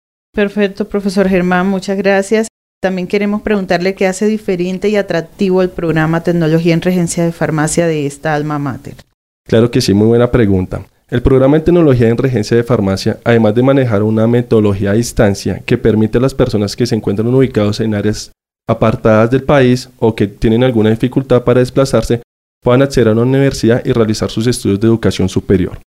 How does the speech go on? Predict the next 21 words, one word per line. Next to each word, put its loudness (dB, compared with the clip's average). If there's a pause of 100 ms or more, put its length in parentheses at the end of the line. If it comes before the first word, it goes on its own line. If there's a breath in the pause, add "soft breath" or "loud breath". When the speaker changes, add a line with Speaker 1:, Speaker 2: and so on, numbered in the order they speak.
(240)
Speaker 2:
Adicionalmente, 2
el 0
programa 2
en -2
Tecnología 2
en 0
Regencia 0
de 0
Farmacia -2 (540)
facilita 2
a 2
las 0
personas -2
que 2
se -2
encuentran -2
vinculadas 0 (320)
en -2
el 0
sector 0
farmacéutico 0